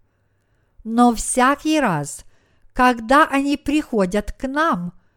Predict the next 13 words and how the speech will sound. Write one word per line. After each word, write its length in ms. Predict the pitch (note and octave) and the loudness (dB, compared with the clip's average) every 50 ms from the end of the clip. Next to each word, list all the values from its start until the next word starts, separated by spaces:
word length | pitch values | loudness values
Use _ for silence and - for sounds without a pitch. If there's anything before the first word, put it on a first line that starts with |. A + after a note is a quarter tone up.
| _ _ _ _ - _ | _ _ _ _ -14 _
приехавшим 1040 | - C4+ D4 D4 C#4+ C#4+ C#4 C4+ - C#4 B3+ A3+ - - - C#4 B3+ B3 A#3 A3 - - _ _ _ _ | -2 0 2 2 2 2 2 2 0 -2 -2 -4 -6 -6 -4 -4 -2 -2 -4 -6 -8 -12 _ _ _ _
с 120 | - - | -16 -16
целью 920 | - - - - C#4 C#4 C#4 C4+ C4 C4 C4 C4 C4 C4 C4 C4 B3 - - - | -14 -10 -2 0 2 2 4 2 2 2 2 2 4 4 4 4 4 2 0 -4
распространения 1400 | B3 C4+ C4+ - - - C#4 C#4+ C#4 - - C4+ D4+ D#4 D4+ C#4 A#3+ G3+ F#3+ F3+ F#3 F#3+ F#3 F#3 F#3 F#3+ G3 - - _ _ _ _ _ _ _ _ | -4 -4 -4 -4 -6 -6 -6 -6 -6 -6 -4 -2 -2 -2 0 -2 -2 -4 -2 -2 -4 -4 -2 -2 -2 -2 -4 -6 -10 _ _ _ _ _ _ _ _
Евангелия 880 | A3+ G#3+ B3+ C#4 C4 C#4 C4+ C#4 C#4 C#4 B3+ A#3+ C4 B3+ B3+ B3+ B3+ B3+ | -8 -4 -2 0 2 4 4 2 2 -2 -4 -4 -2 0 2 2 2 2
воды 440 | A#3+ B3+ C4 C4+ A3+ G#3 A3+ A#3 A3 | 4 2 2 2 0 0 -2 -2 -2
и 260 | - - A#3+ C#4+ D4 | -4 -6 -6 -6 -6
духа, 540 | A#3+ G3+ E3+ D3+ C#3 - - G#3+ A#3+ C4+ C4+ - _ _ _ _ _ _ _ _ _ _ _ _ _ _ | -4 -4 -6 -6 -8 -6 -4 -4 -4 -4 -4 -8 _ _ _ _ _ _ _ _ _ _ _ _ _ _
они 420 | - A3+ A#3 A#3 A3+ A#3 A#3+ B3 A#3 | -4 -2 -2 -2 0 0 0 -2 -2
приводят 880 | - - - G#3+ A3+ A3 G3+ G#3 A#3 C#4+ E4+ E4+ - D4+ D4 D4+ - - | -2 -4 -4 -2 -2 -2 -2 0 2 2 2 2 2 2 0 0 -4 -6
нас – 460 | C4+ C#4 C#4+ C#4+ C#4 C#4 - - - - - _ _ _ _ _ - | -4 -2 0 0 0 -2 -4 -6 -8 -10 -16 _ _ _ _ _ -12
в 100 | G3+ A3 | -10 -6
затруднение. 1200 | G#3+ A#3 C4+ C#4 C#4 - D#4 D#4+ D4+ C4 A#3+ G3+ F#3 E3 D#3 D3+ B3 B3 D3 C#3+ C3+ B2+ C3+ D3 | -2 0 0 0 0 0 -2 -2 -2 -2 -4 -4 -4 -2 -4 -4 -6 -6 -6 -6 -8 -8 -10 -12